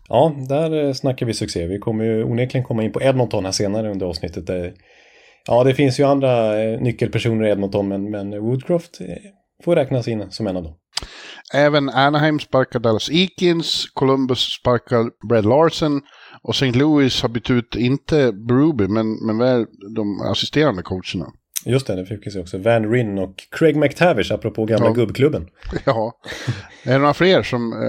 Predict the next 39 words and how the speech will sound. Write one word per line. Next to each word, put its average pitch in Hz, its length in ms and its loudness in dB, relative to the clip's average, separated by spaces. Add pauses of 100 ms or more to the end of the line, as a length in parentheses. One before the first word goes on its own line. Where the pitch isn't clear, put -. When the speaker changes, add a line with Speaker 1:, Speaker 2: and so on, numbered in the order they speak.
Speaker 2:
eller 120 140 2
har 127 140 0
jag... 123 200 0 (320)
Nej, 131 220 0
det 156 60 2
var 151 160 0
väl 107 100 2
alla. 98 160 4 (120)
Speaker 1:
Ja, 151 60 6
det 156 80 6
är 185 40 4
väl 214 100 2
de 175 220 4
som 151 180 0
vi 143 100 4
har 127 80 2
sett 123 240 -2
hittills 113 340 -4
i 101 40 -2
alla 87 120 -2
fall. 82 200 -4
Jag 101 140 -4
tror 156 140 -2
inte 156 140 -4
vi 117 40 0
har 104 80 0
missat 98 240 -4
någon. 85 140 -6
Eh, 90 480 -14
Speaker 2:
Det 127 80 0
kan 180 280 0
bli 131 100 0
fler. 98 300 -4
Alltså, 107 200 0
jag 123 140 2
tycker - 260 -4
ju 120 140 4
att, - 220 -6
eh, 117 80 2